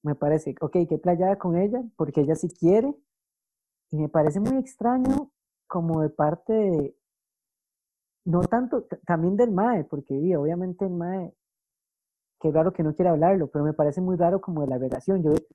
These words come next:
yo diría, MAE, una persona, como yo le decía a ella, ay, hola, hola, si a usted es una persona que le gusta tener sexo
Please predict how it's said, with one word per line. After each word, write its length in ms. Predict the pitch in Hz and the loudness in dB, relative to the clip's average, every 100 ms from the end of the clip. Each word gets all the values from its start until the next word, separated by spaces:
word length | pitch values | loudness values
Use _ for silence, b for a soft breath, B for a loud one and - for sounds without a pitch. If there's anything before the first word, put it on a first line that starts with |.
| b b _ | b b _
yo 80 | 156 | 2
diría, 260 | 175 208 156 | 4 4 4
MAE, 320 | 202 202 147 | 2 0 -2
una 200 | 160 175 196 | -6 -6 -2
persona, 440 | 220 208 226 160 - _ _ _ _ _ _ _ _ _ _ | -4 -2 -4 -6 -10 _ _ _ _ _ _ _ _ _ _
como 300 | - 180 170 | -6 -2 0
yo 100 | 156 | 0
le 120 | 156 196 | 0 -2
decía 260 | 190 196 | 0 2
a 80 | 202 | 2
ella, 200 | 202 143 - | 2 -2 -6
ay, 140 | - 143 | -10 -6
hola, 200 | 143 139 | -4 -4
hola, 240 | 135 135 - _ _ _ - _ _ _ _ | -4 -6 -10 _ _ _ -20 _ _ _ _
si 140 | _ | _
a 60 | 156 | -2
usted 200 | 156 165 | -2 -4
es 60 | 156 | -6
una 100 | 196 | -6
persona 360 | 220 214 190 | -4 -4 -6
que 120 | 139 135 | -6 -8
le 100 | 131 | -6
gusta 300 | 139 - 180 | -8 -10 -10
tener 280 | 175 180 | -6 -6
sexo 360 | 175 165 156 _ | -6 -8 -10 _